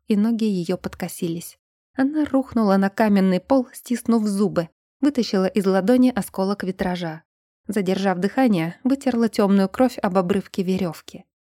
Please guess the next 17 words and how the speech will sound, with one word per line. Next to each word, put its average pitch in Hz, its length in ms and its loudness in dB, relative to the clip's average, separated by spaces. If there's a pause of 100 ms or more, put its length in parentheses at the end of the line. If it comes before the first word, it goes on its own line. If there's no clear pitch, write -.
(280)
Медведь 247 460 2
склонил 214 500 2
голову 196 400 2
к 185 120 -8
её 208 280 2
коленям, 190 600 -2 (420)
и 196 220 0
Эльза 214 360 -2
схватилась 220 560 0
за 208 100 0
его 208 300 2
холку, 165 520 -4 (200)
поднялась. 185 580 -4 (520)
"Брун, 214 520 -4 (100)
меня 226 260 -2
что-то 220 340 -6
шатает", 208 600 -4